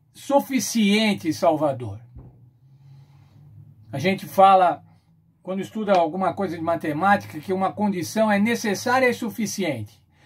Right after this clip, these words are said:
Jesus é a condição, a condição necessária e suficiente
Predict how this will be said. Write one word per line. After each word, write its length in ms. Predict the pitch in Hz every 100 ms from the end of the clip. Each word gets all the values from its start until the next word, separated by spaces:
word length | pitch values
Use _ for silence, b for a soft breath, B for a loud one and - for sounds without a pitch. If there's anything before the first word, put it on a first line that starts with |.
| b
Jesus 640 | b 196 214 151 240 247 208
é 60 |
a 80 | 214
condição, 560 | 202 202 190 - 170 202
a 100 | 175
condição 640 | 170 185 170 - 185 160 - b b
necessária 1200 | 156 185 240 247 - 110 98 - 101 101 101 101 B B -
e 120 | 160
suficiente 1160 | - 208 208 196 151 185 151 151 156 156 156